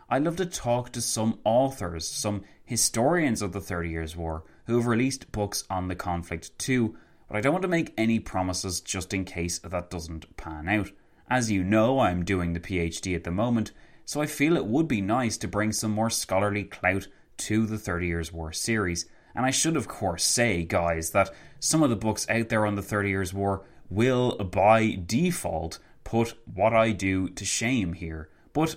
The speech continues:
because books and podcasts aren't the same thing, I hope you'll realize the value of what we're doing here in audio form, even while I also genuinely hope you will track down some books out there,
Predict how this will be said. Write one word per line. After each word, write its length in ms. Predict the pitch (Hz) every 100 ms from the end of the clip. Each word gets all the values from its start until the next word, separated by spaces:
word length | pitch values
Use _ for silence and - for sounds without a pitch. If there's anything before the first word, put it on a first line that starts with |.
| -
because 540 | 147 139 131 139 123
books 420 | 98 110 117 -
and 180 | 107 107
podcasts 720 | - 92 92 - 92 87 - -
aren't 240 | 90 85
the 80 | 87
same 400 | - 87 80 78
thing, 400 | - 131 127 101 - - _ -
I 80 | 123
hope 320 | 117 127 -
you'll 380 | - 104 110 107
realize 600 | 92 131 107 107 113 110
the 100 | -
value 460 | 107 95 92 98 95
of 80 | 90
what 160 | 80
we're 100 | 92
doing 320 | 92 92 90 87
here 240 | 85 87
in 100 | 87
audio 400 | - 110 107 101
form, 380 | 95 104 101 98 - - - -
even 280 | 175 214
while 300 | 156 170 170
I 80 | 165
also 560 | 156 110 156 175 151 127
genuinely 720 | 92 95 127 175 175 123 120
hope 380 | 101 107 78 -
you 100 | 92
will 200 | 98 98
track 360 | - 107 104
down 240 | - 104 101
some 300 | - 113 98
books 340 | 107 117 -
out 220 | 92 82
there, 320 | 87 90 107